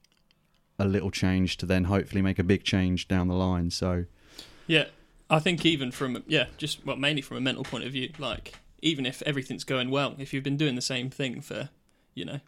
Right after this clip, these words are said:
Speaker 2: three, four years or however long, how, how long were you at the last place?
Speaker 1: Uh, just under five years.
Speaker 2: Five years. So,
Speaker 1: Yeah.
Speaker 2: yeah, that's what I mean. Like, you know, whether it's going good or bad, people do need to change up their life every, you know,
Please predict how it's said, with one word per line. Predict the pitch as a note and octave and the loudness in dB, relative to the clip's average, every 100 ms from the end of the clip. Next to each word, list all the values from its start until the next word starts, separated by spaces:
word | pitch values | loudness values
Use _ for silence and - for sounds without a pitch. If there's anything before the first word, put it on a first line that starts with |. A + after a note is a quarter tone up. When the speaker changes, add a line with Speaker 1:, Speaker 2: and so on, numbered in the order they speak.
| _ _ _ | _ _ _
Speaker 2:
three, | - C3 | -8 -6
four | C3+ C3+ B2+ | -4 -6 -4
years | C3+ C#3 | -2 -2
or | C3 C3+ | -4 -4
however | C#3+ D#3 | -4 -2
long, | C3 A2 | -4 -6
how, | D3 F#3+ F3 | -2 -2 -2
how | E3+ | -4
long | F#3+ | -2
were | F#3 | -2
you | E3+ | -2
at | |
the | D3 | -2
last | E3 - | -6 -6
place? | - D3 - _ _ _ _ - _ _ _ _ - - _ - - | -14 -14 -18 _ _ _ _ -20 _ _ _ _ -20 -20 _ -16 0
Speaker 1:
Uh, | F#2+ F#2+ G2 F#2+ | 2 4 4 2
just | - - | -2 -2
under | E2 | -2
five | - E2 | -2 -2
years. | F2 C3 - - | 0 0 -2 -12
Speaker 2:
Five | - E3 C#3 | -4 -4 -4
years. | - - - | -10 -12 -4
So, | F2+ F#2 | 2 2
Speaker 1:
Yeah. | D3+ | 2
Speaker 2:
yeah, | B2 - | -2 -4
that's | D3 - | -6 -4
what | C#3+ | 0
I | |
mean. | D3+ | 0
Like, | C3 - - - | -2 -8 -12 -10
you | - | -6
know, | C#3+ C3+ _ - | -4 -6 _ -2
whether | D3+ C#3+ | 0 0
it's | C3+ | 0
going | C#3+ B2+ C3 | 0 0 0
good | D3 C3+ C3+ | 0 0 0
or | C#3 | 0
bad, | B2+ C3 C#3 - - | 0 -4 -8 -14 -6
people | C#3+ C3+ | -4 -4
do | C3 | -4
need | B2+ B2+ | -4 -4
to | - | -6
change | C3 B2+ | -8 -6
up | A#2 | -6
their | B2+ | -6
life | C3 C3 - | -4 -4 -6
every, | - - - | -16 -16 -16
you | - C3 | -10 -10
know, | - | -12